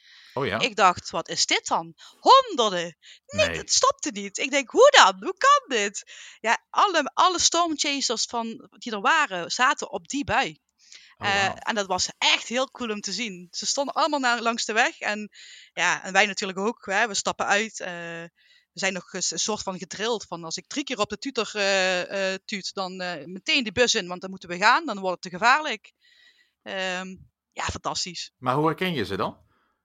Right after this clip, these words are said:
Speaker 1: Die stormchasers? Of weet je gewoon genoeg als ze daar langs de kant van de weg staan?
Speaker 2: Ja, je weet genoeg als je daar langs, ja, dat zeker, zeker. En je ziet ook wel bepaalde auto's met heel veel, eh, spullen.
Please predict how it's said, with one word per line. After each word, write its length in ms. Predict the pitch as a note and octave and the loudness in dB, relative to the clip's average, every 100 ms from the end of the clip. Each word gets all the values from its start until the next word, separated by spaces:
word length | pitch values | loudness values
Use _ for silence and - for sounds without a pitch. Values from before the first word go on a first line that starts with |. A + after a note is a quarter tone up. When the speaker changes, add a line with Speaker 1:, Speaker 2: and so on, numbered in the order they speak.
| - | -18
Speaker 1:
Die 120 | F2+ | -8
stormchasers? 560 | A2+ G2 F2+ F#2+ G#2 | -2 -2 0 -2 -2
Of 180 | - A#2 | -6 -4
weet 220 | A2 A#2+ | 2 4
je 80 | A#2 | 4
gewoon 220 | A#2+ A2+ | 2 0
genoeg 280 | - A#2 G2+ | 0 -4 -2
als 120 | G2+ | -4
ze 80 | - | -2
daar 100 | G2 | 0
langs 160 | G2 F#2 | 0 0
de 60 | - | -4
kant 180 | F#2 | -6
van 100 | E2+ | -6
de 60 | E2 | -8
weg 160 | C#2+ - | -8 -8
staan? 340 | B1 B1+ - | -14 -14 -14
Speaker 2:
Ja, 180 | - F3 | 2 4
je 120 | G#3 | 4
weet 140 | A3 A#3 | 2 -4
genoeg 200 | A#3 A#3 | -4 0
als 140 | A3+ | 0
je 60 | A3 | 2
daar 220 | G3+ G3 | 2 2
langs, 280 | F#3 F#3+ - | 0 -2 -6
ja, 340 | F#3 F3 F#3 | -2 2 2
dat 120 | F3+ F3 | 0 -4
zeker, 380 | G3+ G3+ D#3 | -4 -6 -8
zeker. 260 | E3 F#3 - | -8 -8 -6
En 100 | G3 | -6
je 60 | F#3 | -4
ziet 200 | G#3+ E3+ | -6 -6
ook 140 | A3+ | -4
wel 340 | - G3+ E3+ | 0 0 -2
bepaalde 360 | F#3+ G#3 G3 F#3+ | -8 0 0 0
auto's 300 | F3 G3 - | -2 -4 -6
met 200 | F#3+ - | -8 -8
heel 200 | F#3 F#3+ | -8 -8
veel, 400 | F#3 F#3 F3+ - | -6 -6 -6 -6
eh, 340 | F3+ F3+ F3+ F3 | -6 -4 -4 -4
spullen. 640 | - - G#3 F#3 E3+ | -6 -6 -4 -4 -4